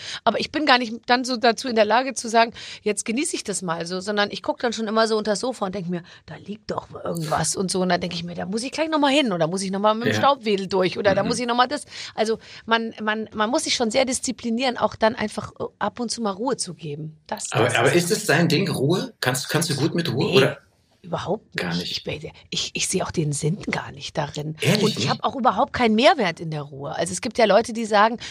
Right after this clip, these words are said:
Speaker 1: für sie ist dann Ruhe echt eine Weiterentwicklung. Ich, da bin ich noch nicht, aber vielleicht
Speaker 2: Okay.
Speaker 1: komme ich da noch hin. Ähm, also ich mag schon gerne Stille, ich mag auch gerne auf dem Land sein und so, aber
Speaker 2: Mhm.
Speaker 1: eben nicht, nicht, nicht, ich möchte kein ruhiges Leben haben.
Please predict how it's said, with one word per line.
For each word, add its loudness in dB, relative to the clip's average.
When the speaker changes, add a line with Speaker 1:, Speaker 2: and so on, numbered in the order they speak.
Speaker 1:
für -6
sie -6
ist -4
dann 2
Ruhe 2
echt -2
eine -4
Weiterentwicklung. 0
Ich, -10
da 6
bin 0
ich -4
noch -10
nicht, -8
aber 4
vielleicht 0
Speaker 2:
Okay. 2
Speaker 1:
komme 4
ich -6
da 4
noch 0
hin. 0
Ähm, 2
also -2
ich -8
mag 6
schon -2
gerne 0
Stille, -2
ich -4
mag 0
auch 0
gerne 2
auf -2
dem -4
Land 2
sein -2
und -6
so, -8
aber 2
Speaker 2:
Mhm. -4
Speaker 1:
eben -4
nicht, -4
nicht, -4
nicht, -4
ich -8
möchte 0
kein 0
ruhiges 0
Leben -2
haben. -2